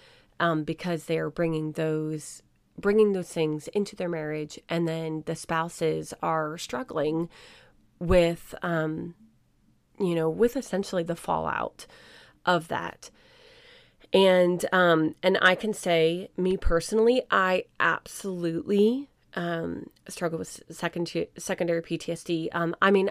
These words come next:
I struggled with P T S D of my own from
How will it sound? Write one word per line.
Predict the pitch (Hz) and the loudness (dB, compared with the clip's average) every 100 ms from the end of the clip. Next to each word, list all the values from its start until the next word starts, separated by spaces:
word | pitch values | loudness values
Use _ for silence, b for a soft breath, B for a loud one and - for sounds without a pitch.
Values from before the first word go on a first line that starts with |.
| - | 4
I | 214 233 | 4 2
struggled | - 190 185 | -2 -4 -4
with | 170 | -6
P | - 175 | -8 -8
T | - | -6
S | 170 - | -8 -6
D | 170 | -6
of | 165 | -4
my | 160 151 - | -4 -4 0
own | 202 214 233 247 b b b | 6 6 6 2 b b b
from | - 190 175 165 165 | -8 -2 0 0 -2